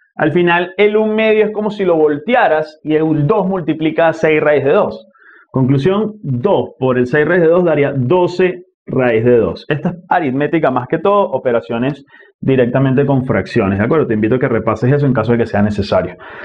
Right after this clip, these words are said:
¿Qué quiere decir esto? Que el valor de X es doce raíz de dos. Ya sabemos que la distancia que hay entre A y C aquí sería entonces doce raíz de dos. Y de esa manera, sin calculadora y sin nada, podemos saber cuánto mide esta distancia. ¿Queda claro?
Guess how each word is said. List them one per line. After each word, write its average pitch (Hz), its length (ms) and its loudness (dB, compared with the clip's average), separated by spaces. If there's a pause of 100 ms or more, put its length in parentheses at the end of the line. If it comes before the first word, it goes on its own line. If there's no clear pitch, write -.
(120)
¿Qué 196 100 0
quiere 247 200 2
decir 233 220 -2
esto? 240 380 2
Que 202 100 0
el 202 60 2
valor 196 260 2
de 226 120 4
X 214 220 0
es 202 60 0
doce 214 300 2
raíz 190 240 2
de 196 60 4
dos. 233 360 0 (280)
Ya 139 120 2
sabemos 185 360 2
que 208 100 0
la 175 120 2
distancia 170 360 0
que 170 80 2
hay 180 60 2
entre 151 260 0
A 156 160 2
y 180 80 0
C 202 400 -4 (360)
aquí 202 600 -2 (240)
sería 185 400 -2
entonces 156 640 -2
doce 131 720 -2 (320)
raíz 123 340 0
de 120 60 2
dos. 104 320 0
Y 151 80 2
de 165 100 2
esa 175 160 0
manera, 220 440 0
sin 170 280 -2
calculadora 160 680 2
y 208 80 0
sin 180 280 -4
nada, 226 300 -2 (300)
podemos 165 260 0
saber 151 260 2
cuánto 156 320 0
mide 147 380 0
esta 135 360 0
distancia. 113 640 -2 (140)
¿Queda 135 220 2
claro? 208 340 0